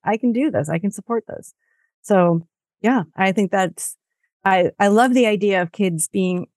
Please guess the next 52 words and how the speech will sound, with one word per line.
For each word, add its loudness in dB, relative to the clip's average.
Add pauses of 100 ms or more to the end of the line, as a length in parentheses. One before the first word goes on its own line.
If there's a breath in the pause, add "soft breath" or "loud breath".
(360)
introduced 0 (140)
to -4
D 0
and 0
D -2 (260)
in 0
fourth -2
grade -2 (160)
by 2
their 2
teacher -2 (160)
or 2
by 2
their 0
librarian. 0 (120)
I 2
don't 2
know 2
when, -2 (220)
I 2
know 4
when 0
Kate 0
started 0
playing, -2
but 2
I 0
don't 0
know 0
when -2
you -2
all 0
started -2
playing. 0
But -2
can 2
you 4
imagine 0
D 0
and 0
D, -4 (280 soft breath)
a 4
D 0
and 4
D 2
club 2
in 2
your 2
school, 2
and 2
it's -2
cool 2